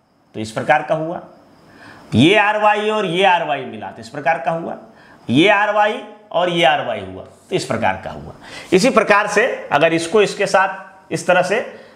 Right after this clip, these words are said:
अगर कराते गए तो इस प्रकार का box बना। इनमें से एक चीज़ गौर करने वाली बात है कि इसमें चार box को देखें तो पी फ़ोर प्योर,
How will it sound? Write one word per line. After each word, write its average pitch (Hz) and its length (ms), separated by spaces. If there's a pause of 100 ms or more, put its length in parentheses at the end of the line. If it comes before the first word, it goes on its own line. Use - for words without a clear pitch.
अगर 156 160
कराते 156 400
गए 147 180 (320)
तो 202 120
इस 180 160
प्रकार 123 320
का 165 180
box 95 340
बना। 71 240 (840)
इनमें 247 280
से 269 140 (320)
एक 220 240
चीज़ 240 160
गौर 196 260
करने 196 240
वाली 180 260
बात 123 300
है 82 120 (1120)
कि 254 440 (560)
इसमें 190 640 (140)
चार 180 320
box 226 360
को 233 160
देखें 180 420 (600)
तो 208 80
पी 220 300
फ़ोर 214 260 (120)
प्योर, 98 360